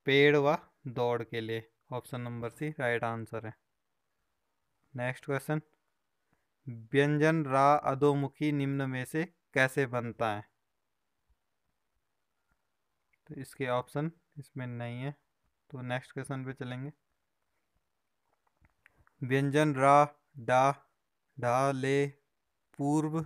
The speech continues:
व्यंजन रेखाओं, रेखा आने पर अधोमुखी रा लिखा जाता है। तो राइट आंसर इसका अर्धगामी,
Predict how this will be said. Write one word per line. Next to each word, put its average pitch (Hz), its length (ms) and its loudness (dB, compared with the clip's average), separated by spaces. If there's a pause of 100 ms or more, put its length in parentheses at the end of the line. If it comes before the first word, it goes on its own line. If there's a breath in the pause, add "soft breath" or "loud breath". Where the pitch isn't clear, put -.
(280)
व्यंजन 131 480 -2
रेखाओं, 127 680 -4 (360)
रेखा 127 440 -2
आने 127 400 -4
पर 135 200 -4 (800)
अधोमुखी 143 680 0
रा 131 300 4
लिखा 135 380 -2
जाता 117 400 -2
है। 117 220 -8 (2250)
तो 127 140 -10
राइट 131 320 0
आंसर 131 360 -2
इसका 165 320 -6 (760)
अर्धगामी, 131 1400 -4